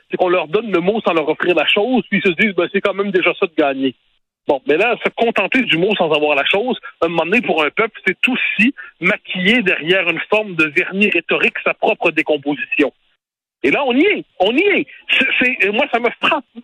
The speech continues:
On pensait avoir un choc sur la loi vingt et un, sur la loi quatre-vingt-seize. Le choc arrive beaucoup plus vite que prévu autour de la question la plus existentielle qui soit. J'ai l'impression que la caq, en ce moment, elle est sonnée. Elle voit pas ce qui arrive. D'autant qu'elle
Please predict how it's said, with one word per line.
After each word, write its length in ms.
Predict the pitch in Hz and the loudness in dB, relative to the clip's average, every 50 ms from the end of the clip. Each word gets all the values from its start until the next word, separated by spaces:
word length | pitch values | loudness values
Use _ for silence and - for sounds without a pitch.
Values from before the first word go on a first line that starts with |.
| _ - | _ -2
On 120 | 196 190 | -2 -2
pensait 320 | 180 - 226 226 - - 302 | 0 -2 -4 -2 0 -2 0
avoir 180 | 302 262 214 | 0 2 0
un 60 | 202 | 0
choc 160 | 190 - 240 - | 0 -2 -4 0
sur 120 | - 202 | 0 0
la 100 | 185 170 | 0 2
loi 160 | 170 160 156 | 2 2 2
vingt 200 | 156 156 147 - | 2 0 0 0
et 80 | 180 180 | 0 0
un, 220 | 214 247 269 247 | 2 2 0 -2
sur 120 | 226 - 175 | 0 0 0
la 100 | 165 160 | 0 0
loi 100 | 170 165 | 0 -2
quatre-vingt-seize. 680 | - 175 - 165 175 175 165 160 - 254 277 302 285 - - - - - - - - | -2 -2 -2 0 0 0 0 0 -2 -2 -2 -2 -4 -6 -8 -10 -8 -8 -8 -6 -2
Le 140 | 190 208 202 | 0 0 2
choc 200 | - - - 269 - - | 2 0 0 0 0 -2
arrive 260 | 180 160 180 170 147 | -2 0 0 -2 -2
beaucoup 300 | 143 160 247 - - 262 | -2 -4 -2 0 0 -2
plus 220 | - - 180 170 147 135 - | -2 0 -2 -2 -2 0 -2
vite 140 | 233 226 _ - | -2 -2 _ -2
que 100 | - - | -2 -2
prévu 440 | - - - 156 143 139 240 302 - - - - - - | 0 0 0 0 0 2 0 0 0 -2 -4 -4 -2 0
autour 260 | 392 208 - 233 226 | 0 2 2 0 0
de 60 | 202 | 0
la 160 | 190 180 180 | 0 0 0
question 280 | 165 196 - - 262 233 | 0 -2 0 0 0 0
la 80 | 170 | 0
plus 180 | - - 185 170 | -2 -2 0 0
existentielle 960 | 190 175 156 170 208 - - - 196 185 170 - - - 220 233 233 208 - | 0 -2 -2 -6 -6 -6 -2 -2 0 0 0 -4 -2 -2 -2 -2 -2 -4 -6
qui 120 | - 160 | -4 -4
soit. 300 | - - 151 147 131 - _ - - - | -2 0 2 0 0 -2 _ -14 -4 -2
J'ai 120 | - 202 | -2 0
l'impression 440 | 196 190 175 185 180 - - 302 320 | 0 -2 -2 -2 -2 0 0 -2 0
que 120 | - 220 | 0 0
la 160 | 175 156 147 - | 0 0 0 -2
caq, 220 | - 233 247 254 - | -2 -4 -4 -2 -2
en 100 | 180 156 | -4 0
ce 60 | - | 0
moment, 160 | 170 185 247 | 2 2 2
elle 160 | 254 196 214 | 2 2 2
est 80 | 233 226 - - | 0 0 0 0
sonnée. 300 | - 208 180 175 170 180 - - | 0 0 0 0 -2 -2 0 -2
Elle 100 | 175 175 | 0 0
voit 120 | 180 180 | 0 0
pas 140 | - 311 294 | 0 0 -2
ce 40 | - | 0
qui 100 | - 220 | -2 -2
arrive. 280 | 180 180 175 190 190 165 - - - - - - | 0 0 -2 -4 -4 -6 -4 -4 -4 -4 -4 -2
D'autant 300 | - 202 190 - 262 311 | 0 0 0 0 -2 0
qu'elle 180 | - - - | 0 -2 -2